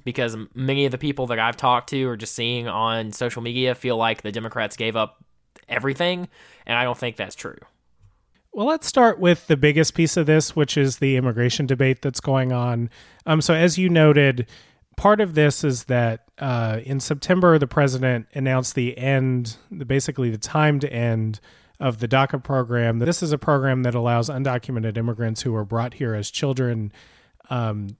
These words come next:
Speaker 2: to have some sort of legal status that was authorized by the executive branch, by President Obama.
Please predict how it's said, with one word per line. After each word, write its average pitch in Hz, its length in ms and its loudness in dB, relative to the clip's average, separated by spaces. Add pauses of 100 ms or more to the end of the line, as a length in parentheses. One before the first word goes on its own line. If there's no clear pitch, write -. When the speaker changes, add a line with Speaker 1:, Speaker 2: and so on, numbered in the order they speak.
Speaker 2:
to 127 320 0
have 131 400 2
some 170 300 0
sort 160 240 0
of 120 120 -2
legal 127 320 0
status 113 760 -4 (920)
that 135 220 0
was 120 260 -2
authorized 127 800 2
by 117 220 -2
the 117 100 -4
executive 110 480 -6
branch, 139 340 -2
by 120 300 -2
President 113 480 -6
Obama. 104 540 -6